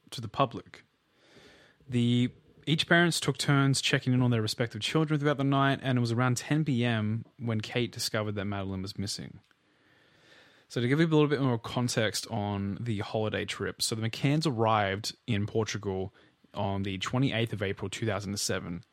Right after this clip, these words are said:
They were planning a seven-night spring break in, uh, Praia da Luz,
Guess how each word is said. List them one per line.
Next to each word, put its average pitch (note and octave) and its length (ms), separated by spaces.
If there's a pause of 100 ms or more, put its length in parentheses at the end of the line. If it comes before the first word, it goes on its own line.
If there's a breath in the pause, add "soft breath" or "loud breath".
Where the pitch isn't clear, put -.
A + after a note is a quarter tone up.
(140)
They G#2+ 320 (220)
were A#2 220
planning C3 360
a A2+ 60
seven-night E3 560
spring C3+ 480
break B2 420 (320 loud breath)
in, G#2+ 340 (720 soft breath)
uh, G#2+ 280 (180)
Praia C3+ 380
da C#3 100
Luz, A2+ 460